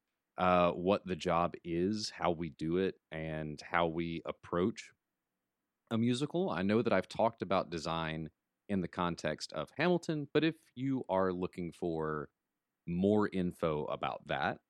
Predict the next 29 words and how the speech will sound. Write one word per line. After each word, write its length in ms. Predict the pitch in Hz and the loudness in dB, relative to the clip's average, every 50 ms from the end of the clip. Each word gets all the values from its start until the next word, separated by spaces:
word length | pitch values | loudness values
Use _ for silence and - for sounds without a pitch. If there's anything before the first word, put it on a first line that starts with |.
| _ _ - | _ _ 0
uh, 560 | 87 87 82 82 80 80 80 78 78 78 76 - | 2 4 4 4 4 4 4 2 2 0 -2 -2
we're 100 | - 98 | -6 -4
gonna 140 | 92 95 87 | -2 0 0
have 160 | 92 95 87 | 0 -2 0
the 160 | - 90 82 82 | 0 0 0 0
link 380 | 78 76 78 85 90 87 - - | -2 -4 -4 -4 -4 -6 -6 -8
available 600 | 85 73 80 80 80 80 76 76 78 78 80 - - _ _ _ _ | -6 -4 -4 -4 -2 -4 -4 -4 -4 -6 -6 -8 -10 _ _ _ _
for 180 | - 90 80 85 | -4 -4 -4 -2
you, 280 | 87 120 202 294 320 | -4 -4 -4 -4 -4
and 220 | 220 85 80 82 87 | -4 -4 -4 -6 -6
you 80 | 95 | -8
can 160 | - - 95 85 | -6 -8 -6 -2
go 440 | 92 90 90 92 92 98 98 98 - _ _ _ _ _ _ _ _ _ _ _ _ _ _ | 0 0 2 2 0 0 -2 -4 -8 _ _ _ _ _ _ _ _ _ _ _ _ _ _
check 260 | - - 127 127 - | -2 0 0 0 2
that 240 | - 127 143 147 139 | 2 2 2 4 4
out. 280 | 160 185 135 - - - | 2 2 0 0 -2 -4
So 120 | - - 110 | -2 -2 -2
again, 380 | 107 - 123 139 175 190 170 | 2 4 4 4 4 4 4
that's, 340 | 127 107 101 95 - - - | 6 4 4 4 2 -2 0
uh, 460 | 76 92 90 85 82 82 82 82 85 - - _ _ | 2 2 4 4 4 2 2 0 -2 -2 -6 _ _
Actors 380 | - 101 101 - - 101 90 92 | -2 -2 -2 -2 -4 -6 -4 -4
Express's 560 | 85 - - - 92 90 85 - - 80 - | -6 -6 -6 -4 -2 -2 -2 -4 -6 -8 -8
podcast, 640 | - - 87 80 82 82 - - 80 78 80 - - - - _ | -6 -4 -4 -2 -2 -6 -6 -8 -6 -6 -6 -8 -10 -14 -2 _
Five 320 | 90 85 80 82 80 - | 2 2 2 0 -4 -6
Till 240 | - - 85 76 76 | -6 -4 -4 -4 -4
Go. 480 | 76 71 78 73 76 87 117 147 156 - _ | -6 -4 -4 -2 -2 -2 -2 -4 -6 -10 _
It's 100 | - - | -12 -10
just 180 | - - - - | -10 -8 -4 -2
a, 100 | 87 85 | 0 0